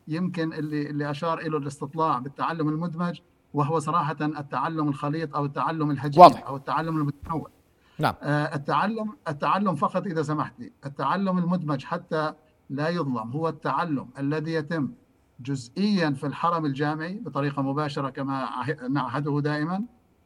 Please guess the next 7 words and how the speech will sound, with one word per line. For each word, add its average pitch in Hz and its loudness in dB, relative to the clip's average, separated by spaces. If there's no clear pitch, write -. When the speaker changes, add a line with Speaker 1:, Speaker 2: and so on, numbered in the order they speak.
Speaker 1:
وإلكترونيًا 185 0
غير 180 -2
متزامن 175 -2
عن 160 -4
بعد 147 -2
وليس 147 -2
مباشر. 170 -2